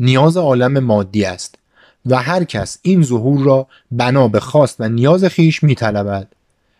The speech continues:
و تاکنون بشری نتوانسته حتی کلامی از جهان ماورا و یا خلقت میر نر به زبان آورد.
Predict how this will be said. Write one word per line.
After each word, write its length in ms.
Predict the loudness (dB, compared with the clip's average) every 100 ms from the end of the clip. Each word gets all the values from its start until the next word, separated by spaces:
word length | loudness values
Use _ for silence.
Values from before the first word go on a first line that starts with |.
| _
و 100 | -2
تاکنون 640 | 0 0 0 0 2 2 0 _ _ -4
بشری 640 | -2 0 -2 0 -2 -4 -10 _ -4
نتوانسته 800 | -2 0 0 2 0 -2 -6 -14
حتی 500 | -8 -6 -4 -4 -4
کلامی 720 | -4 -4 0 2 2 0 -2 -10 _ _ -4
از 200 | -4 -2
جهان 400 | 0 0 0 0
ماورا 680 | 0 2 2 0 0 -2 -6 _ _ -10
و 220 | -2 2
یا 220 | 4 2
خلقت 480 | 2 -4 -2 -2 -2
میر 460 | -2 2 4 4 2
نر 300 | 2 0 -4 _ _ -8
به 180 | -2 0
زبان 380 | 0 0 -2 -2
آورد. 460 | -2 -4 -6 -18